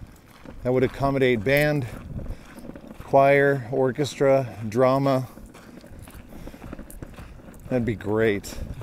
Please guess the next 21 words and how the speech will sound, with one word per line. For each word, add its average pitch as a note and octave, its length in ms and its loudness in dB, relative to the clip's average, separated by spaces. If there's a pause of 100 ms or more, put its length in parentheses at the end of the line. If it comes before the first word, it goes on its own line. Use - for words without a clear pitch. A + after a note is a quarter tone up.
(720)
Video C3+ 340 4
production. C3 800 2 (3000)
My A#2 100 -2
studio C3 440 2
recording C3+ 720 4
class B2 360 2
that B2 120 0
I'm B2 140 2
developing. B2 640 2 (1500)
That C3+ 180 4
would A2+ 140 -2
be A2+ 120 -2
so B2 240 0
cool G#2+ 400 0 (180)
to A#2 100 -4
have A2+ 140 0
a G#2 100 0
performing A#2+ 600 0
arts A#2+ 200 -2
center G#2 280 -6
here. G#2 280 -6